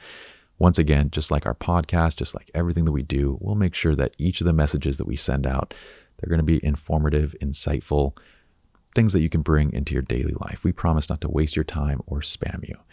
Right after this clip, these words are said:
Second, well, we would love for you to subscribe to the podcast. I said that weird, but you know what I'm saying. And, uh, in doing so, one huge help to us is to actually jump onto the iTunes store and to leave a review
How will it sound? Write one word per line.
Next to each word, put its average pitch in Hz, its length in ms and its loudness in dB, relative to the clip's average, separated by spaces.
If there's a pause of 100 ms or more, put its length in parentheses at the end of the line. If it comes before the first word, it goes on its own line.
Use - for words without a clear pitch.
(480)
Second, 82 540 2 (300)
well, 80 180 -4
we 78 100 0
would 92 160 4
love 76 280 4
for - 100 -2
you - 220 -6 (140)
to 76 120 -4
subscribe 71 520 0 (120)
to - 360 -2
the - 80 -2
podcast. - 720 -6 (120)
I - 60 -10
said 78 240 -4
that - 240 -6
weird, - 300 -6
but - 160 -10 (160)
you 78 120 -4
know - 120 -4
what - 120 -10
I'm - 80 -14
saying. - 280 -8 (840)
And, 87 300 6
uh, 80 260 4 (440)
in 85 260 6 (140)
doing 90 320 4
so, - 340 -4 (240)
one 90 240 6
huge - 420 0
help 80 220 2
to - 220 -4
us - 400 -2
is 80 260 2
to - 140 -4
actually 80 300 0
jump 76 380 0
onto 73 200 0
the - 80 -2
iTunes 71 460 0
store 69 360 2 (420)
and 87 140 0
to 101 60 2
leave 110 200 2
a 120 40 2
review 87 440 2